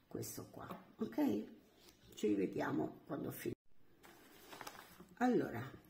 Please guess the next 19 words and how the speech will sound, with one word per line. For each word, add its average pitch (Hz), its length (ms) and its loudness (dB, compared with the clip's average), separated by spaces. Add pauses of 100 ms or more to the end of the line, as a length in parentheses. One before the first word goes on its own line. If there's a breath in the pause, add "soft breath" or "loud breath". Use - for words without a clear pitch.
(500)
oh, 180 220 8
sono 196 260 8
arrivata 135 560 4
qui, 135 560 4
ho 233 60 2
fatto - 380 -6
la 123 120 -2
mia 139 240 4
catenella, 160 760 4
chiuso 135 460 0
qui 135 160 2
con 139 160 -2
una 131 220 0
maglia 117 320 2
bassissima 254 800 2
e 202 160 6
camminato 143 640 4
nuovamente 143 800 2 (320 loud breath)
sull'archetto, 156 1160 8